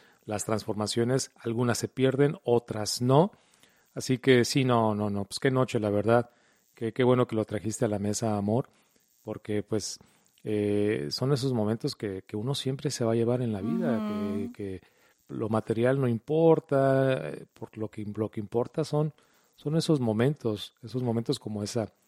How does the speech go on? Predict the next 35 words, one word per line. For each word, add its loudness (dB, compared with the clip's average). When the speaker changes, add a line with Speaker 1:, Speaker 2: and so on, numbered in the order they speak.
Speaker 1:
esa -6
Speaker 2:
Sí. -4
Speaker 1:
noche, 0
esa -4
petición -8
de 0
mano. -6
Speaker 2:
Por 4
eso 0
siempre -2
cuando 2
llega 4
Acción 0
de 4
Gracias, 2
yo 4
sí, 0
sí -2
me 4
paso 2
y, -6
y -4
muchos 0
dicen, -2
"Ay, 2
ese -2
día 2
un 4
día 2
casual, 4
vístanse -2
cómodos", 2
y -4
yo, 2
"No, 2